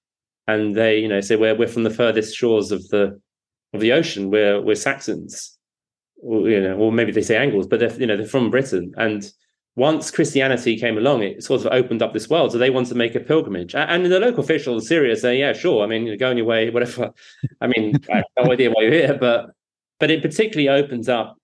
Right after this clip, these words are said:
this kind of go to Rome. So you, yeah, you see Al-, Alfred's, Alfred's father took him to, to Rome, and, and that entire sort of route through France and Italy becomes much, very sort of well-trodden.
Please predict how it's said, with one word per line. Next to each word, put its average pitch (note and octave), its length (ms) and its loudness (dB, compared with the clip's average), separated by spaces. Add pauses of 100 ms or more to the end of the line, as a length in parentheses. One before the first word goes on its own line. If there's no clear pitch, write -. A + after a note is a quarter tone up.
this B2+ 180 0
kind B2+ 160 0
of G#2+ 100 -4 (100)
go A#2+ 160 4
to A2+ 160 -4
Rome. A2+ 380 0
So A2+ 180 0
you, A2 500 -2
yeah, B2 160 2
you G2+ 120 2
see B2+ 240 0
Al-, C3+ 200 -2
Alfred's, C#3 580 -2 (480)
Alfred's B2 300 -2
father A#2+ 300 2
took A2 180 -4
him G2+ 300 -2
to, - 140 -10
to - 200 0
Rome, A2+ 440 2
and, A2+ 360 -2 (480)
and B2+ 120 2
that C#3 140 2
entire C3+ 580 0
sort - 220 -6
of G#2+ 60 -10
route B2 320 2 (140)
through A#2 240 4
France A2+ 580 0
and A2+ 160 0
Italy G#2+ 460 0
becomes G#2 440 0
much, A#2 300 -2 (160)
very A#2 280 4
sort - 200 -6
of - 60 -8
well-trodden. G#2 720 -2